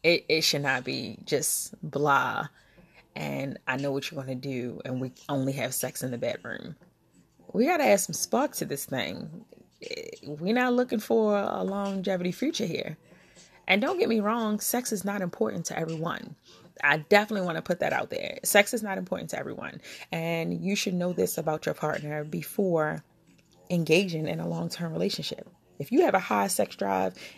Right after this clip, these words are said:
and you're in a relationship with a person that's like, "Uh, yeah, I'm good, you know, once every two weeks,"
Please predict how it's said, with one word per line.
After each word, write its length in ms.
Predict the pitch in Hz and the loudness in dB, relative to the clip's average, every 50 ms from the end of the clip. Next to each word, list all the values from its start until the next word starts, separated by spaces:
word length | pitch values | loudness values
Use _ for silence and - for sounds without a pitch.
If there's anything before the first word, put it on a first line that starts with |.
| - | -2
and 180 | - 160 147 156 | 2 2 4 4
you're 120 | 196 208 | 4 2
in 100 | 190 180 | 2 2
a 60 | 180 175 | 0 0
relationship 460 | 175 180 180 175 - - 190 - - | 0 0 0 -2 -2 -4 -4 -4 -2
with 120 | 180 175 - | -2 -2 0
a 40 | |
person 280 | - 180 175 - 175 165 | 0 0 0 0 -2 -4
that's 240 | 160 160 156 - - | -4 -4 -4 -4 -6
like, 220 | 160 151 151 151 - - | -6 -6 -6 -8 -6 -2
"Uh, 480 | 208 226 226 226 226 220 220 220 226 214 - - - - - - - _ - | 2 4 4 6 6 6 6 4 4 2 -2 -6 -18 -20 -20 -20 -20 _ -2
yeah, 260 | - 165 - 113 110 | 0 2 4 4 4
I'm 160 | 110 208 196 | 4 4 4
good, 320 | 185 196 185 180 170 - | 6 8 8 8 6 6
you 80 | 175 165 | 2 2
know, 100 | 160 160 | 2 2
once 240 | 156 160 160 - - | 0 0 0 0 0
every 160 | 156 156 151 | -2 -2 -2
two 180 | - - 165 156 | -4 -2 -2 0
weeks," 360 | 160 175 170 - - - | 0 0 -2 -2 -4 -6